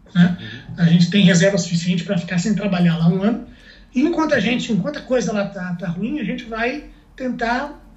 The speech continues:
Speaker 1: é, melhorar o que precisa melhorar, né? Questão do inglês, entender a cultura, né? Tentar fazer amizades, começar a entrar no ciclo,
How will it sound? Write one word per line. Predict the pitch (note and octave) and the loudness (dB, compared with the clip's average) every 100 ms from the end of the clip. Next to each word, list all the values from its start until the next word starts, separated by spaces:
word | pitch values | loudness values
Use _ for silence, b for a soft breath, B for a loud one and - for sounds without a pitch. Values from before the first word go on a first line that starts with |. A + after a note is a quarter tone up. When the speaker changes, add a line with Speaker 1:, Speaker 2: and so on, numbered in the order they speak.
| B B B - | B B B -8
Speaker 1:
é, | G3+ G3 F3+ F3+ F3 E3 | -4 -4 0 2 2 2
melhorar | F#3 B3+ A3+ A#3 | 2 2 0 -2
o | |
que | - | -4
precisa | C4+ D4 | -6 -4
melhorar, | E4 C#4+ A3 | -2 -2 2
né? | E3+ | 2
Questão | E3+ - F#3 | 0 -4 -2
do | |
inglês, | B3 A3 A#3+ A#3 F3+ | -2 0 0 2 2
entender | E3+ F3 E3 | 2 2 2
a | E3+ | 2
cultura, | A3 F3 G#3+ A#3+ A#3 F#3 | -2 -4 0 2 4 2
né? | E3 G#3 - - | 4 2 0 -4
Tentar | G3 - | -2 -2
fazer | - F3 E3+ F3 | -4 -8 -4 -2
amizades, | F3+ F3 F#3+ A3 G3+ - | -2 -2 -2 0 -2 -4
começar | E3+ E3 F#3+ | -6 -6 -6
a | F3+ | -6
entrar | - F#3 F3 | -6 -6 -6
no | |
ciclo, | E3+ G#3+ A3 | -4 -4 -6